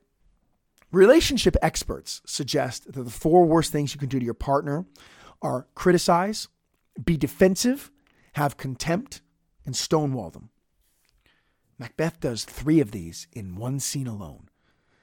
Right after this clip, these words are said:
He's defensive when she tries to calm him down. He goes on to scream about snakes and stuff. He shows her contempt by calling her "my dearest Chuck." That's a far cry from earlier when he called her "my partner in greatness." And then he stonewalls her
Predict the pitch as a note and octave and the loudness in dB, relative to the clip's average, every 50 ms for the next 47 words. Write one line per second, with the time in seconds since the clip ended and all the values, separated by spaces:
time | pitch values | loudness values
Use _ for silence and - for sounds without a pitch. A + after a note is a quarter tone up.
0 | _ _ _ - - - F3 F3 A#2+ E3 - - - D#3+ D3 C#3 - F#3+ D#3 E3 | _ _ _ -20 -4 -2 -2 0 0 -2 -2 0 0 0 0 2 0 0 0 0
1 | D3 - - C#3 - D3 C#3+ C3+ - C3+ - - C3+ B2+ C#3 C3 A#2+ - G#2 - | -2 -4 -6 -4 -2 -2 -2 -2 -4 -10 -10 -8 -8 -8 -8 -10 -10 -12 -14 -14
2 | - G#2+ B2 - _ _ _ C#3+ C3 D#3+ D3 C#3+ B2+ C#3 C3 A#2+ - - D3 C3+ | -16 -18 -18 -20 _ _ _ -2 0 0 0 0 -2 -4 -6 -8 -8 -8 -8 -8
3 | A#2+ A#2 A#2+ - - - B2 A#2 B2+ B2 - B2+ G#2 - - - - A2+ A2 - | -8 -10 -10 -12 -12 -12 -10 -12 -12 -12 -12 -14 -14 -14 -16 -16 -16 -16 -18 -20
4 | _ _ _ _ _ - - - - - - - G#3 G3 - - - - F3 D3+ | _ _ _ _ _ -20 -20 -6 -4 -4 4 6 6 6 6 4 0 -2 -6 -6
5 | - - - - E3 D#3+ F#3 - - - - _ _ - _ D3 C#3 - D3+ C#3+ | -6 -8 -4 -2 -2 -2 -2 -4 -10 -14 -14 _ _ -6 _ -4 -4 0 2 2
6 | C#3+ D3 C3+ C#3 C#3 C3+ B2+ B2+ B2 - _ _ E3+ E3+ D3 C#3 C3 B2 - - | 2 2 0 -2 -2 -2 -4 -6 -8 -12 _ _ 2 4 4 4 2 0 -4 -10
7 | _ _ - - - - - - - - - _ _ _ _ _ _ _ _ _ | _ _ -4 0 0 0 -2 -4 -12 -20 -20 _ _ _ _ _ _ _ _ _
8 | _ _ _ _ _ _ _ _ _ - - - - - - - D3+ C#3+ C#3+ C3+ | _ _ _ _ _ _ _ _ _ -8 -6 -6 -6 -4 2 4 6 6 6 4
9 | - - - C#3 C#3 C#3 C3 - - C#3+ - - E3+ E3 D#3+ D3 C#3+ C3 B2 A#2+ | 2 0 0 2 2 2 0 -2 -6 -12 -8 -2 0 0 2 2 0 -2 -4 -6
10 | A#2+ B2+ A#2+ - - C3 C3 C3 B2+ A#2+ A2 G#2+ - - C3+ C3 A#2 A2 G2+ G2+ | -8 -10 -10 -10 -10 -10 -10 -10 -10 -12 -12 -12 -12 -12 -12 -12 -10 -12 -12 -12
11 | G2 - A#2 B2 B2+ - - - - - - _ _ _ _ _ _ _ _ _ | -12 -12 -12 -12 -12 -12 -18 -18 -18 -20 -20 _ _ _ _ _ _ _ _ _
12 | - _ _ _ _ _ _ _ - E3+ F3 E3+ A3 - - - G#3+ A#3 B3 A3 | -20 _ _ _ _ _ _ _ 2 2 4 4 4 4 6 8 8 8 8 4
13 | C#3 B2 A2+ - - - | 0 -2 -4 -8 -14 -16